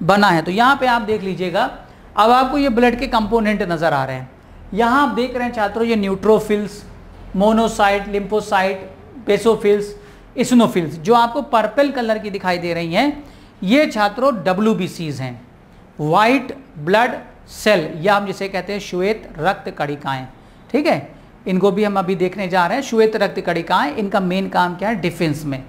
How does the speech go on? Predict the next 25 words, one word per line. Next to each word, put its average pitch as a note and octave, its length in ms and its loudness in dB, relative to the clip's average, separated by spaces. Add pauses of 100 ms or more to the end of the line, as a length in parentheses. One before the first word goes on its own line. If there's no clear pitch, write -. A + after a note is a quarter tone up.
(480)
यानी A3 260 6
हमारे G#3 300 4
शरीर G3 240 -2
में G#3 120 2
रोग F#3+ 280 4
प्रतिरोध F3+ 400 2
क्षमता E3 360 0
पैदा F#3 280 0
करना, F#3+ 340 -2 (400)
रोगों A3+ 340 6
से A3+ 180 0
लड़ना, E3+ 400 2
ये G3+ 160 -2
हमारी F3+ 300 -4 (200)
कोशिकाओं F3 480 -2
का F3 120 -2
काम F3 260 -2
है, G#3+ 60 -2
जिन्हें E3+ 260 -4
हम E3+ 80 -6
रुधिर D#3+ 240 -4
कोशिका F3+ 440 0
कहते G3+ 280 -6
हैं, G#3+ 100 -4
या A3+ 220 2